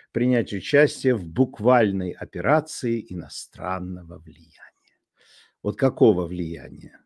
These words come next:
Я бы хотел понять, вот чьего влияния. Когда в России говорят, вот в России говорят, то понятно, что это западное. А тут что, Москва, Зе-, Зе-,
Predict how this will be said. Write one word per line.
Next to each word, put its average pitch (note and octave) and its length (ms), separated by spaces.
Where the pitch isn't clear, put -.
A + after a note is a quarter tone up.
Я F#2+ 200
бы E2+ 440
хотел - 600
понять, F2+ 500
вот - 100
чьего A#2 580
влияния. E2+ 480
Когда C3 240
в D3+ 60
России F#3+ 480
говорят, G2+ 760
вот F2 180
в G2 60
России G2+ 440
говорят, - 420
то G2 340
понятно, D#3 320
что D3+ 120
это C#3+ 160
западное. E2+ 760
А F#2+ 40
тут D3 260
что, - 300
Москва, C3 960
Зе-, F#2 540
Зе-, - 500